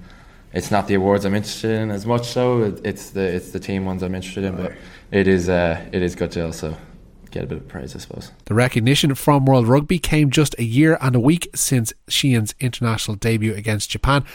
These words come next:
Speaker 2: and he was asked if he's progressed quicker than he anticipated.
Speaker 1: Uh, yeah, uh, a little bit, but at the same time I knew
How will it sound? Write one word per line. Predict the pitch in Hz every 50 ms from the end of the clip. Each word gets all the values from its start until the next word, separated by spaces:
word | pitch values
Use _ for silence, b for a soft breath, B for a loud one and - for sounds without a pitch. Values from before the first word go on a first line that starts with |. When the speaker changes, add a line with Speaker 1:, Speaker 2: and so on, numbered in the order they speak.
| B B B -
Speaker 2:
and | 101 113
he | 202
was | 233 175 135
asked | 113 117 113 - -
if | - - -
he's | 123 117 -
progressed | - 117 104 - 135 131 127 - - -
quicker | - - 220 - - 117 110 -
than | - 139 131
he | 127 127 156 156
anticipated. | 151 151 151 - 185 190 - 156 143 113 101 101 - - - - -
Speaker 1:
Uh, | 143 143 143 143 143
yeah, | 147 147 160 220 247 196 170 - - - - -
uh, | - 160 160 160 160 156 - - - - - -
a | - 170
little | 180 190 190 170
bit, | 131 120 - -
but | 131 127
at | 127 117
the | 127 -
same | - 147 143 143
time | 123 139 135 131 123
I | 120 117
knew | 117 117 120 117 117 107 B B B B